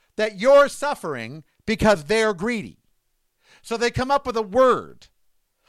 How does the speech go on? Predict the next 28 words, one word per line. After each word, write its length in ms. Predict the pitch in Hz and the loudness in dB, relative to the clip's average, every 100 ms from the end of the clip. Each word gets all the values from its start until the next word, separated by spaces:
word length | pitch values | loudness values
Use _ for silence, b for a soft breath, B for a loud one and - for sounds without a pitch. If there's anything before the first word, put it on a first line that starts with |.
| _ | _
Well, 120 | 208 | 0
what 220 | 247 311 240 | 2 2 4
word 280 | 254 262 | 4 4
can 160 | 214 202 | -2 -8
we 100 | 196 | -10
use 380 | 175 208 202 - | -10 -10 -10 -10
to 100 | 175 | -12
hide 400 | - 285 330 202 | -4 0 0 -2
the 80 | 175 | -6
fact 420 | 156 123 135 - | -4 -4 -4 -8
that 160 | 165 | -10
people 320 | - 220 202 175 | -6 -6 -6 -6
are 60 | |
suffering 640 | - - 311 - 139 123 160 | -6 -2 -2 0 -6 -6 -10
because 440 | 214 196 185 160 | -8 -2 -2 0
we're 200 | 160 147 | -2 0
greedy? 500 | 165 233 120 - _ _ _ b b b - | 0 0 -2 -10 _ _ _ b b b -12
Inflation. 760 | 131 - 240 311 - 101 - _ _ _ _ _ _ _ | -12 -2 0 0 -4 -12 -16 _ _ _ _ _ _ _
You 120 | 156 | -16
know, 180 | 151 170 | -14 -14
things 400 | - 147 151 - | -14 -14 -16 -16
getting 380 | 156 151 151 127 b b - | -14 -12 -14 -16 b b -6
puffier, 680 | 240 226 180 131 104 92 87 | -2 -2 -2 -2 -4 -6 -8
you 120 | 143 | -12
know, 240 | 131 127 117 | -10 -10 -14
expanding 640 | 113 - 196 196 190 180 | -18 -12 -8 -6 -6 -6
out. 420 | 180 156 101 _ _ _ _ _ _ _ | -8 -10 -12 _ _ _ _ _ _ _
Inflation. 680 | 143 139 196 208 180 - | -10 -2 2 4 2 -4